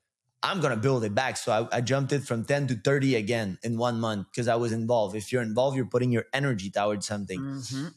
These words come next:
Speaker 2: mm-hmm.
Speaker 1: So now I'm making again thirty racks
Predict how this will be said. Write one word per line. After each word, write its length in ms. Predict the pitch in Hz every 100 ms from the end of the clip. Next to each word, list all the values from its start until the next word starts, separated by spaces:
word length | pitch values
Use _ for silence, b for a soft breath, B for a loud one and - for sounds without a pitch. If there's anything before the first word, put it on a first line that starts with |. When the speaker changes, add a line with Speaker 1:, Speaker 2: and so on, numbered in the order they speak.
| 117
Speaker 2:
mm-hmm. 140 | 117 131 -
Speaker 1:
So 140 | 139
now 160 | 139 156
I'm 80 | 147
making 360 | 127 127 131
again 300 | 113 117 131 117
thirty 240 | 120 113
racks 500 | 104 123 147 -